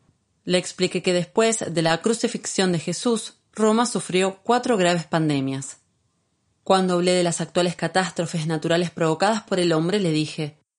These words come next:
"Mi maestro está aquí para salvar a la gente cuando la humanidad está en su momento más peligroso. Tú eres una de las personas que mi maestro ha enviado a mí para ser salvada". Al oír eso, ella dijo con alegría, "¿De verdad?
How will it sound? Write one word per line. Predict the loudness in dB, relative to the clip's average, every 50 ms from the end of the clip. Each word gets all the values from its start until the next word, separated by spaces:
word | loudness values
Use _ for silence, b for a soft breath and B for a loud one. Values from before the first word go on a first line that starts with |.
| _ _ _ _ _ _ _ -4
"Mi | -2 0 2
maestro | 2 2 2 2 0 -2 -4 -4
está | -4 -4 -4
aquí | -6 -6 -6 -6
para | -2 -2 -2 -2
salvar | -2 -2 -4 -2 0 0 2 2
a |
la | 2 0
gente | -2 -2 -2 -2 -2 0 -2 -2 0
cuando | 0 0 0 0
la | 0 0 0
humanidad | 0 0 0 0 0 0 2 2 0 0 -2 -6 -8
está | -12 -8 -6 -4
en | -4 -4 -4
su | -4 -2
momento | -2 0 0 0 0 -2 -2
más | -2 -2 -4
peligroso. | -4 -2 -2 -2 -2 -2 -2 -4 -6 -8 -10 -10 -12 _ _ _ _ _ _ _ _ _ _ _ _ -2
Tú | 0 2 2 2 2 2
eres | 0 0 0 -2 -2 0
una | 0 0
de | 0
las | 0 -2 -4
personas | -4 -4 -4 -2 0 0 -2 -2
que | -2 -2
mi | 0 0 0
maestro | 2 2 2 0 0 -2 -2 -2 0
ha | 0
enviado | 2 0 0 2 2 2 2 2
a | 2
mí | 0 0 -2
para | -2 -2 -2 -2
ser | -2 -4 -6
salvada". | -6 -4 -4 -4 -4 -4 -4 -6 -6 -6 -8 -10 -12 _ _ _ _ _ _ _ _ _ _ _ _ -4
Al | -2 0 2
oír | 2 2 2 2 2
eso, | 0 0 0 -2 -2
ella | -2 -2 -2 -2 -2
dijo | -2 -2 -2 -4 -4 -4
con | -2 -2 0
alegría, | 0 0 0 0 0 -2 -2 -4 -6 -8 -12 _ _
"¿De | -8 -6 -6 -4
verdad? | -6 -4 -2 0 0 0 0 -4 -10